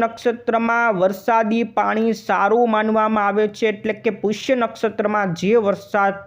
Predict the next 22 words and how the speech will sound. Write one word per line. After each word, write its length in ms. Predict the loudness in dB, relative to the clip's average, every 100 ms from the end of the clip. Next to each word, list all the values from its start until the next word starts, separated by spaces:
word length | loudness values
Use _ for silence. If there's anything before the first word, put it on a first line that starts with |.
| -12
થાય 340 | -4 0 0 -2 -6 -20 _ -2 0
એ 100 | 0 -2
પાણી 340 | 0 -2 -4 -4
ખૂબ 180 | -6 -4
સારું 340 | -2 0 2 2
હોય 180 | 2 0 -2
છે 160 | 0 0 -2 -8 -6 0
અને 120 | 0 0
ઘણા 240 | 0 0 0 -2
ખેડૂતો 480 | 0 0 0 0 0
અને 80 | 0 -2
ઘણા 240 | 0 0 2
લોકો 280 | 0 0 0 0 -2 -12 _ -2
આ 100 | 0 0
જે 80 | -2
પુષ્ય 360 | -2 -4 -2 -2
નક્ષત્રમાં 760 | -2 -4 -4 -6 -2 -2 0 0
વરસાદનું 680 | -2 -4 -2 0 0 -2 -4 -2
પાણી 340 | -2 0 0 0
હોય 320 | 0 0 -2 -8 -20 -6 -2
એનો 140 | 0 -2
સંગ્રહ 480 | -2 -2 0 2